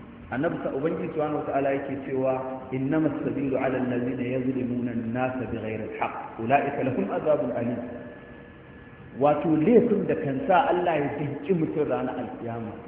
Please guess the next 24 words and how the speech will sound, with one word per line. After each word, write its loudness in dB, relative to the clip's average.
Allah 10
ya 6
tsare 10
mutum 6
a 2
kabari, 2
ya 4
hana 8
shi 2
ficewa, 2
a 8
sa 12
mala'iku 4
su 0
lallasa 8
shi 0
tun -2
daga 0
kabari, 0
a -2
sa 2
kunamai 0
da 2
macizai 0